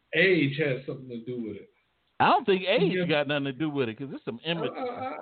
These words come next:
Speaker 1: I, I'm, I'm gonna tell you my theory, man.
Speaker 2: Okay, go ahead,
Speaker 1: I'll tell
Speaker 2: go
Speaker 1: you
Speaker 2: ahead,
Speaker 1: my theory.
Speaker 2: go
Speaker 1: My
Speaker 2: ahead.
Speaker 1: theory is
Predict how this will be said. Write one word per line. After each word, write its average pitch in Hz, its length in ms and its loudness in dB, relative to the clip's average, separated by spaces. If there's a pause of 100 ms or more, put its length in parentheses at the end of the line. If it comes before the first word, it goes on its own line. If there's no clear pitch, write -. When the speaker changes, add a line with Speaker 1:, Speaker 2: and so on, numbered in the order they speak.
(100)
Speaker 1:
I, 294 40 -4
I'm, 262 140 -6
I'm 302 140 -4
gonna 330 140 -6
tell 330 160 -2
you 285 120 2
my 294 240 -2
theory, 127 280 -4
man. 143 220 -4
Speaker 2:
Okay, 139 300 0
go 151 180 2
ahead, 131 160 2
Speaker 1:
I'll - 60 -8
tell - 80 2
Speaker 2:
go 143 140 6
Speaker 1:
you 127 80 2
Speaker 2:
ahead, - 100 -4
Speaker 1:
my - 60 -20
theory. - 240 -4
Speaker 2:
go 135 80 -2
Speaker 1:
My - 60 2
Speaker 2:
ahead. 175 100 -2
Speaker 1:
theory 165 680 0
is 113 60 -18